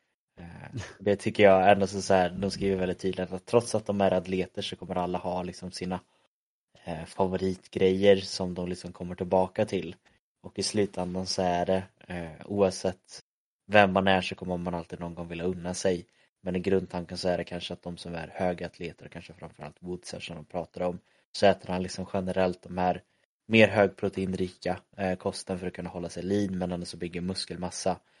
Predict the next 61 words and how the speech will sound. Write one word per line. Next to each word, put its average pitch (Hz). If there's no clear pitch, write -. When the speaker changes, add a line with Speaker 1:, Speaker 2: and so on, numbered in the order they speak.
Speaker 1:
Men 113
sen 110
som 98
alla 90
så 92
kommer 90
han 87
någon 85
gång 85
att -
unna 95
sig -
lite -
extra. -
Speaker 2:
Det 101
vore 101
ju 87
konstigt 92
om 92
inte 90
idrottare 90
skulle 87
ha -
det -
liksom. -
Speaker 1:
Ja, 104
Speaker 2:
Man 104
Speaker 1:
men 101
Speaker 2:
bara, 95
Speaker 1:
väl. 87
Speaker 2:
ja, 107
men 110
om 123
du 135
inte 120
började 117
tänka 104
på 98
liksom 87
någonting 98
med 87
så 92
här 85
vikt 82
eller 90
din 90
idrott 87
eller 87
något 82
att -
göra, 85
vad 98
skulle 110
du 92
helst 90
vilja 90
äta 87
då? 87
Och 87
de 87
bara, 87